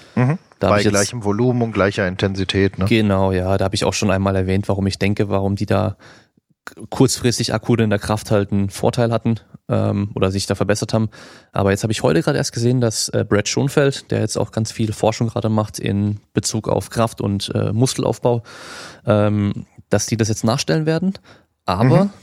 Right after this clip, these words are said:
Speaker 2: mit einem Bodybuilding-, Bodybuilding-mäßigen Training. Wo ich mich jetzt erstmal frag, warum machen sie das? Ja, also so ein typisches Bodybuilding-Training, aber halt dann von drei auf sechsmal die Woche dann steigern, anstatt die Studie nochmal nachzubauen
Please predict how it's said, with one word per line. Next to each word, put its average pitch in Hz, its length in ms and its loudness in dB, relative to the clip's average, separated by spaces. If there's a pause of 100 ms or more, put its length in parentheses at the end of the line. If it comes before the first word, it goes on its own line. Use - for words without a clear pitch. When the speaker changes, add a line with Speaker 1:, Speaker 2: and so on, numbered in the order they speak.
(100)
Speaker 2:
mit 123 180 0
einem 127 360 2 (400)
Bodybuilding-, 113 600 2 (120)
Bodybuilding-mäßigen 107 720 0
Training. 98 360 -2 (640)
Wo 107 140 2
ich 123 80 0
mich 120 80 2
jetzt 117 80 -2
erstmal 117 200 0
frag, 120 240 -4
warum 113 260 0
machen 135 200 0
sie 131 80 -2
das? - 340 -4 (100)
Ja, 113 140 2
also 113 180 -2
so 113 100 0
ein 110 80 2
typisches 120 400 -2
Bodybuilding-Training, 127 880 0
aber 113 220 0
halt 117 160 0
dann 113 220 2 (920)
von 117 220 0
drei 110 180 0
auf 98 120 -2
sechsmal 117 280 0
die 110 120 0
Woche 113 180 0
dann 110 100 0
steigern, 110 440 0 (300)
anstatt 104 320 -2
die 113 40 2
Studie 113 240 2
nochmal 107 260 0
nachzubauen 117 600 -2